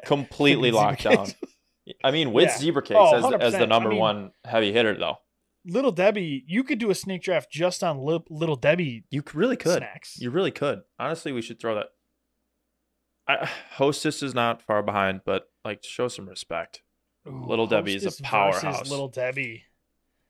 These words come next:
Speaker 2: That's a good, that's a good debate.
Speaker 1: Dude, I would throw down for Little Debbie.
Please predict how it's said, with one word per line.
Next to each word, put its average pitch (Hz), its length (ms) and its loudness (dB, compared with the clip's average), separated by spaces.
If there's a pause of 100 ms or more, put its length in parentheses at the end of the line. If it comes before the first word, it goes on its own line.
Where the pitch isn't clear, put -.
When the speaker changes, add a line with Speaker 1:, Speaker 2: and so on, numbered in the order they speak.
(640)
Speaker 2:
That's 147 260 -4
a 170 40 -4
good, 131 440 -8
that's 143 240 -6
a 175 60 -4
good 127 260 -8
debate. 113 540 -12 (220)
Speaker 1:
Dude, 131 220 2
I 110 200 10
would 117 180 4
throw 107 420 -2
down 101 320 -2
for 101 160 -10
Little 95 260 -6
Debbie. - 380 -10